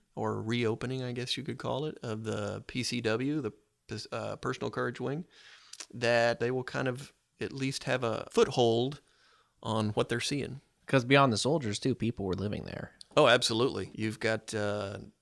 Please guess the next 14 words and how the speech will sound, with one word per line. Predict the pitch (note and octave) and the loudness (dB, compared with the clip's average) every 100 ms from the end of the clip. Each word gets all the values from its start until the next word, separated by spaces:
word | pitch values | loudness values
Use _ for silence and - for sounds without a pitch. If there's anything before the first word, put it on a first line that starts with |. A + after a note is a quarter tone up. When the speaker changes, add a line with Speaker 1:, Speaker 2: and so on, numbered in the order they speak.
| _ - | _ -4
Speaker 1:
Native | E3+ B2 A#2+ | 2 2 2
Americans | A#2 A#2 A#2+ C3 C3 C3 C3+ | 2 2 2 0 -2 -2 -6
and | G2+ G#2+ G#2 G2+ G2 G2 - | -8 -6 -6 -6 -6 -8 -4
Inuit | C3 D3 C#3 C#3 C#3 - - | 0 4 6 4 2 -10 -4
tribe | C#3 C3+ C#3 C#3 A2 | 2 4 4 2 0
and | G#2 - - | -6 -12 -14
just | E3 C3+ - - | -8 -6 -8 -6
all | B2+ C#3 | -2 -2
sorts | - A#2+ A2 | -2 -4 -6
of | G#2 | -8
people | A2+ A2 G#2+ | -8 -6 -6
up | A2 | -6
there | A2+ A2+ A2+ | -6 -4 -4
that, | A2+ G#2 | -6 -8